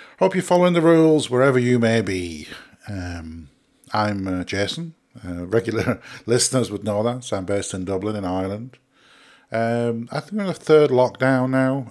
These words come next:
Um, it started just after Christmas twenty twenty. It's now <laughs> January twenty twenty-one.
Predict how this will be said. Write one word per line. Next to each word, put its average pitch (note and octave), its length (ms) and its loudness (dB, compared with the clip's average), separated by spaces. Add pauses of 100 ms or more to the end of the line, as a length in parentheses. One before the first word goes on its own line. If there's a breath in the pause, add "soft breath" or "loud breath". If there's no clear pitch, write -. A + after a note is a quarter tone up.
Um, G#2 480 -6
it - 80 -14
started G2+ 340 -2
just G2 160 -10
after - 220 -8
Christmas - 480 -10
twenty - 300 -12
twenty. G2+ 560 -6 (720 soft breath)
It's - 200 -16
now - 120 -8
<laughs> A2 60 -10
January F2 480 -8
twenty E2+ 340 -12
twenty-one. F#2 760 -6